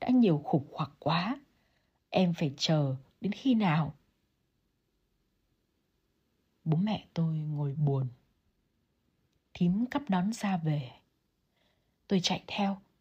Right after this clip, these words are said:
đưa cho thím quyển sổ nhật ký. "Thím viết văn hay thế ạ? Sao thím không đi làm cô giáo?" Thím dúi vào tay tôi. "Nếu trong muốn cứ giữ lấy,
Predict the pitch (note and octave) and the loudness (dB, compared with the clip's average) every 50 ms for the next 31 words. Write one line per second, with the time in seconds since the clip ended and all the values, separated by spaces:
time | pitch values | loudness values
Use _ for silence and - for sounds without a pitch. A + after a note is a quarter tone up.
0 | _ _ _ - G#3 A3 - A#3 A3 - - G3 G#3 A#3+ - A3+ D#3 C3+ C3 - | _ _ _ -2 -2 0 0 -2 -2 2 2 2 2 4 4 2 2 2 0 0
1 | - E3+ C#3 C3 C3+ D#3 - - - - E3 D#3 D#3+ F#3+ B3+ - _ _ _ _ | 0 0 0 0 0 -4 -4 -4 -2 0 2 2 2 0 -2 -6 _ _ _ _
2 | _ - - - - - - _ - _ _ _ _ _ _ _ _ _ _ _ | _ -20 -20 -20 -20 -20 -20 _ -20 _ _ _ _ _ _ _ _ _ _ _
3 | _ _ _ _ _ _ _ _ _ _ _ - - A#3 A3 A3+ C4+ F4 F#4+ - | _ _ _ _ _ _ _ _ _ _ _ -2 2 2 4 4 4 2 0 0
4 | - C4+ B3 A#3+ A#3 - - A3+ A3+ A3+ G#3+ - G#3+ A3 B3+ C#4 A3 - - - | 2 4 4 4 4 2 2 4 4 4 4 4 2 4 4 2 0 -2 -4 -10
5 | _ _ _ _ _ - - - C#4 C4+ C4+ A#3 A3+ B3+ D4+ D4+ C#4 C4 C4 B3 | _ _ _ _ _ -8 -2 -2 0 4 6 6 6 6 6 6 6 6 6 6
6 | A#3 G3 E3+ E3+ - B3+ C4+ C4+ C4 G#3+ G3 F#3 F#3+ A#3 D#4 F#4+ - _ _ _ | 6 4 4 4 4 4 4 4 4 4 4 4 4 2 2 0 -4 _ _ _
7 | _ _ _ _ _ _ _ _ _ _ _ _ _ _ _ _ _ _ _ _ | _ _ _ _ _ _ _ _ _ _ _ _ _ _ _ _ _ _ _ _
8 | _ _ _ _ _ _ _ _ _ _ - - - D3+ F3 E3+ - F3 D#3+ F#3 | _ _ _ _ _ _ _ _ _ _ -12 -4 -2 -2 0 2 2 2 2 2
9 | A#3+ - F#3 - - - F3 E3+ E3+ - F#3+ F#3 F3+ F3 E3+ - _ _ _ _ | 0 -2 -4 -4 -2 -2 -2 -2 -2 0 0 0 2 0 -2 -4 _ _ _ _
10 | _ _ _ _ _ _ _ _ _ - _ _ - F#3 F3 E3+ E3 F3 A3+ A#3+ | _ _ _ _ _ _ _ _ _ -20 _ _ 4 6 8 8 8 6 4 2
11 | A#3 G#3 G3 F#3 F3+ F#3 F3+ G3+ B3 C4+ - G#3+ - - G#3 A#3+ B3+ A#3+ G#3+ F#3+ | 4 4 6 6 6 6 6 6 4 4 4 4 4 4 4 4 6 6 6 6
12 | F3+ F#3+ A3 C#4+ - | 6 4 2 0 -4